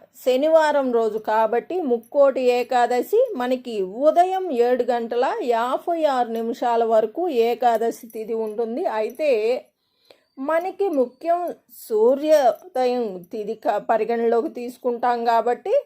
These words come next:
ముక్కోటి ఏకాదశిని డిసెంబర్ ఇరవై మూడున జరుపుకుంటున్నారండి.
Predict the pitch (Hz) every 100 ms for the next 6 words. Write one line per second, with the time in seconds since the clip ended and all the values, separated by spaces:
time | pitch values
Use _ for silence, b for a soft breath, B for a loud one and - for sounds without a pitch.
0 | _ _ - 294 320 _ 381 370 359 359
1 | 277 240 240 247 233 240 247 262 330 302
2 | 262 359 392 381 370 381 370 269 247 262
3 | 262 247 240 240 247 320 247 233 226 -
4 | 254 247 254 247 240 240 240 240 320